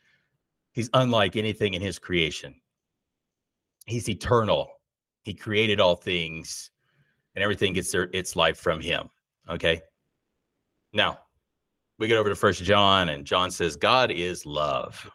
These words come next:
Yeah? Okay. So what does that mean?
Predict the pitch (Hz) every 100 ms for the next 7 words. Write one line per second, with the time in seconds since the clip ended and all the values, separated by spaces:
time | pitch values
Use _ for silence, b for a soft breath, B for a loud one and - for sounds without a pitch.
0 | _ _ _ _ _ _ _ _ _ -
1 | 80 82 _ _ _ _ _ _ _ _
2 | _ _ _ _ 113 107 98 107 101 B
3 | B B _ _ _ _ - 135 143 107
4 | 120 - 101 110 78 71 87